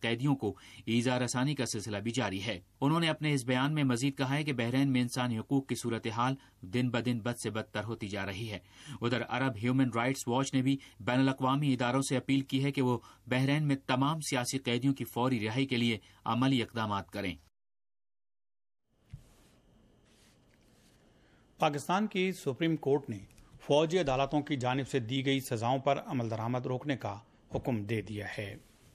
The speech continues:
Speaker 2: اسلام آباد سے ہمارے نمائندے کی رپورٹ کے مطابق پاکستان کے چیف جسٹس ناصر ملک کی سربراہی میں سترہ رکنی فل کورٹ نے اٹھارہویں اور اکیسویں آئینی، اٹھارہویں اور اکیسویں آئینی ترامیم سے متعلق درخواستوں کے بعد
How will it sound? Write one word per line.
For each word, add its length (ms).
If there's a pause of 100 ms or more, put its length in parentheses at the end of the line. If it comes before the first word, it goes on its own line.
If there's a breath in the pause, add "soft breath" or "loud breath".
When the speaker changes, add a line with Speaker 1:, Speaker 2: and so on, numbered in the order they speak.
(440 loud breath)
Speaker 2:
اسلام 340
آباد 100
سے 140
ہمارے 220
نمائندے 380
کی 160
رپورٹ 260
کے 100
مطابق 460
پاکستان 420
کے 120
چیف 460
جسٹس 440 (360 loud breath)
ناصر 320
ملک 360
کی 100
سربراہی 420
میں 140 (380 loud breath)
سترہ 400
رکنی 320
فل 240
کورٹ 360
نے 120 (200)
اٹھارہویں 560 (440 soft breath)
اور 120
اکیسویں 600
آئینی، 440 (100)
اٹھارہویں 560
اور 160
اکیسویں 600
آئینی 320
ترامیم 420
سے 120
متعلق 520
درخواستوں 500
کے 120
بعد 300